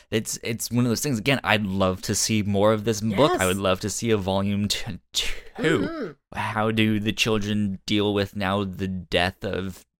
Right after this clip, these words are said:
Speaker 1: Teddy?
Speaker 2: Yes.
Speaker 1: Uh, what happens to Mai's younger brother? Does he have powers or not?
Speaker 2: It
Speaker 1: What do you think? Let's, let's ta-, let's
Speaker 2: Yes.
Speaker 1: ta-, ta-, ta-, talk about the end of the book, that last page.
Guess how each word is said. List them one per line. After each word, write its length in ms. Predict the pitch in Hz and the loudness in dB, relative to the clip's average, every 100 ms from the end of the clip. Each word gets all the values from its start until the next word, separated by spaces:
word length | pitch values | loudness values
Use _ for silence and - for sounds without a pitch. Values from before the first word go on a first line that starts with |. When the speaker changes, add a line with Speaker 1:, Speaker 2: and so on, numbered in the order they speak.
| _ - | _ -10
Speaker 1:
Teddy? 540 | - 151 127 67 - _ _ _ | -2 0 0 -4 -10 _ _ _
Speaker 2:
Yes. 460 | 175 175 170 - - _ _ | -10 -8 -8 -12 -20 _ _
Speaker 1:
Uh, 220 | - - 98 | -10 -8 -8
what 360 | 104 104 107 - | -2 4 4 2
happens 720 | - 110 - 110 107 98 - | 2 2 2 0 0 -2 -4
to 340 | - 110 107 | -2 0 2
Mai's 580 | 98 95 98 98 101 92 | 0 0 0 0 -2 -2
younger 340 | 98 101 104 98 | -2 0 0 -2
brother? 580 | 95 - 117 160 110 | -4 -2 0 2 2
Does 380 | 78 85 85 - | 0 -2 -2 -2
he 140 | - 131 | -4 -2
have 300 | 131 147 131 | 0 -2 4
powers 760 | - 135 175 233 262 - - - | 6 6 2 0 -2 -4 -6 -8
or 100 | 196 | -6
not? 400 | 214 269 135 - _ - | -2 -2 -2 -6 _ -6
Speaker 2:
It 180 | 233 - | -6 -2
Speaker 1:
What 260 | 113 151 | 4 6
do 60 | 220 | 6
you 80 | 285 | 4
think? 260 | - 269 - | 4 0 2
Let's, 220 | 226 - - - | 2 0 -10 -4
let's 180 | - - | -4 -2
ta-, 280 | - - - | -4 -4 -2
let's 80 | - | 0
Speaker 2:
Yes. 180 | 214 131 | 0 0
Speaker 1:
ta-, 160 | - - | -6 -8
ta-, 200 | - 165 | -6 -6
ta-, 160 | - - | -4 -6
talk 320 | - - 190 | -6 -4 -2
about 200 | 190 196 | 0 -2
the 120 | - 123 | 0 0
end 140 | 120 | 2
of 60 | 104 | 4
the 80 | 87 | 2
book, 260 | - - | 0 -4
that 160 | 92 - | -2 -2
last 580 | 101 95 135 - - - | 0 2 2 0 -6 -4
page. 600 | - 117 90 - - | 0 2 0 -2 -10